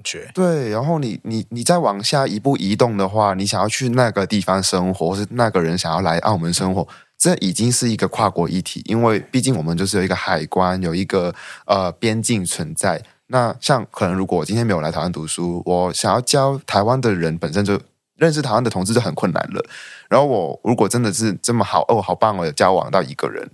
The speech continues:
Speaker 2: 发现你想要搬到台湾来生活，你可能还要去思考怎么样才有办法移民政策等等的。那我觉得这些都是一些在就是澳门地狭人稠的，的议题上面才会浮现的，就是，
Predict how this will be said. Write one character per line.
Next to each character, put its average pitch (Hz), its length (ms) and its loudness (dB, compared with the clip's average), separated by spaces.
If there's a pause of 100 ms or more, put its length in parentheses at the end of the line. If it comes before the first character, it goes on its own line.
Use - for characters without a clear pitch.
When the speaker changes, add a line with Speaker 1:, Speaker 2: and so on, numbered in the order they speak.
(140)
Speaker 2:
发 160 180 2
现 160 200 0 (380)
你 139 120 2
想 135 80 2
要 123 60 6
搬 143 140 2
到 147 100 2
台 113 120 -2
湾 117 100 4
来 113 80 2
生 117 240 0
活， 110 120 2
你 107 80 2
可 95 160 0
能 90 140 0
还 95 180 0
要 104 200 4
去 107 200 -2
思 120 200 0
考 - 180 0
怎 90 140 -2
么 87 160 0
样 104 280 2
才 - 180 0
有 101 100 2
办 110 160 2
法 95 160 0
移 90 140 -4
民 87 180 -2
政 87 220 -2
策 - 240 -2
等 87 200 -10
等 - 200 -8
的。 - 120 -8 (180)
那 120 220 2 (440)
我 107 160 2
觉 120 140 2
得 127 80 4
这 135 140 -2
些 135 200 2
都 127 180 0
是 120 340 0
一 107 60 -2
些 104 460 2
在 98 460 2 (560)
就 - 120 0
是 123 100 0
澳 131 140 4
门 95 160 -4
地 131 120 0
狭 98 160 2
人 82 180 -2
稠 90 180 -2
的， 82 340 -2 (120)
的 107 140 4
议 131 160 0
题 98 180 -2
上 101 200 4
面 98 200 2
才 87 180 0
会 95 240 2
浮 92 320 -12
现 104 320 2
的， 73 300 -2
就 131 140 0
是， 123 80 0